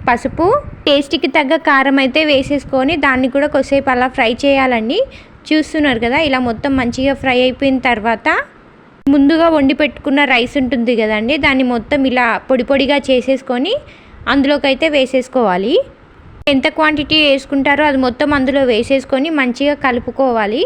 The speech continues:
మనం వేసుకున్న పసుపు, కారం మొత్తం అన్నానికి పట్టేలాగా మొత్తం ఫ్రై చేసేసుకోవాలండి. మొత్తం కలుపుకున్న తర్వాత అందులో కొంచెం సాల్ట్ అయితే వేసుకోవాలి.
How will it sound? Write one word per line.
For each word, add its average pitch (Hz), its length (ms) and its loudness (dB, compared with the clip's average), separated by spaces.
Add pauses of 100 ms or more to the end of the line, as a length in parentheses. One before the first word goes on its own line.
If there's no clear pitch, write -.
(260)
మనం 302 120 2 (100)
వేసుకున్న 339 380 0 (120)
పసుపు, 311 300 0 (100)
కారం 302 300 2
మొత్తం 320 360 0
అన్నానికి 285 460 2
పట్టేలాగా 269 580 0
మొత్తం 269 200 -2 (120)
ఫ్రై 247 100 2 (140)
చేసేసుకోవాలండి. 262 840 0 (160)
మొత్తం 277 260 -2 (140)
కలుపుకున్న 254 400 0 (140)
తర్వాత 247 340 0 (160)
అందులో 262 260 0 (100)
కొంచెం 240 280 0 (120)
సాల్ట్ 240 340 0
అయితే 262 240 0
వేసుకోవాలి. 226 640 -2